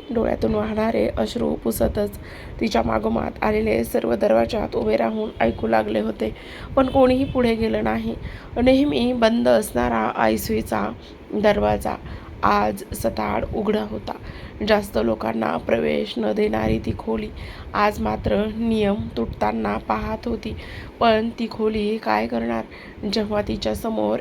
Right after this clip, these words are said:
एक मोठी फॅमिली पूर्ण ताकदीने उभी होती? जेव्हा मला सांगितलं की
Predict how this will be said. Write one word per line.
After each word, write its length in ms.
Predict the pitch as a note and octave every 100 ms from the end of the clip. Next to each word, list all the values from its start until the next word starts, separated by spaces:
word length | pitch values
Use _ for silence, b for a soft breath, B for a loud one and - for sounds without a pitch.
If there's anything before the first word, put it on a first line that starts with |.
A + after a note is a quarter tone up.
| -
एक 200 | A3 G#3+
मोठी 280 | G#3 A3 G#3
फॅमिली 540 | G#3 A3+ A3 A3+ G#3
पूर्ण 500 | G#3 A3+ G#3+ G#3 G#3+ A#3+
ताकदीने 540 | G3 G3 - A3 G#3 G#3+ G3+
उभी 200 | G#3 G#3+
होती? 340 | G#3+ G3+ A3+ - B B B B A#3
जेव्हा 440 | C4 C4 C4+ A3+
मला 300 | B3 A3+ A#3
सांगितलं 520 | A#3+ A3 G#3+ A3+ A#3 A#3
की 180 | A3